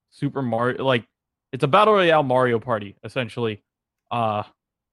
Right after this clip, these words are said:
like, Mario Party mini games. It's super weird. Um, but yeah, uh, I've been doing that. I've also been playing a lot of Pokemon in my downtime and,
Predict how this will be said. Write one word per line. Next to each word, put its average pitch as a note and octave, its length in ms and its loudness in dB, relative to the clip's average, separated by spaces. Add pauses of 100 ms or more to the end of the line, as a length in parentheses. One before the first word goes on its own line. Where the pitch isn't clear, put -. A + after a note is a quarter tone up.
(140)
like, B2 280 -4
Mario C#3+ 240 2
Party C3+ 220 0
mini A#2 220 -6
games. G#2+ 380 -12
It's B2+ 180 -10
super C#3 500 -2 (540)
weird. A2 420 -4 (380)
Um, G#2 440 -2 (480)
but C#3 200 0
yeah, G3+ 200 0 (140)
uh, B2+ 240 0
I've B2 80 -6
been C3 140 -4
doing C#3 180 0
that. D#3 300 0 (220)
I've B2 260 -8
also C#3+ 420 -2
been C3 540 -4 (240)
playing C3+ 340 -4
a G#2+ 80 -8
lot A2+ 160 -4
of A2 60 -8
Pokemon F3 360 -2
in F3 60 -6
my E3+ 100 -2
downtime F3 640 -4
and, A#2 600 -8